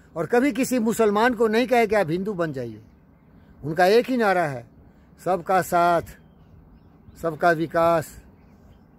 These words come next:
सबका विश्वास। सबके जो ज्ञान है, विचार हैं,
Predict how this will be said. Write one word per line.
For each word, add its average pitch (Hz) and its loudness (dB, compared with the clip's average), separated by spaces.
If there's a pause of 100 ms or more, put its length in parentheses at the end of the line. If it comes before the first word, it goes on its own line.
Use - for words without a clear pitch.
(720)
सबका 151 0
विश्वास। 160 2 (1900)
सबके 214 2 (960)
जो 139 -8
ज्ञान 180 0
है, 214 -2 (500)
विचार 190 2
हैं, 226 -2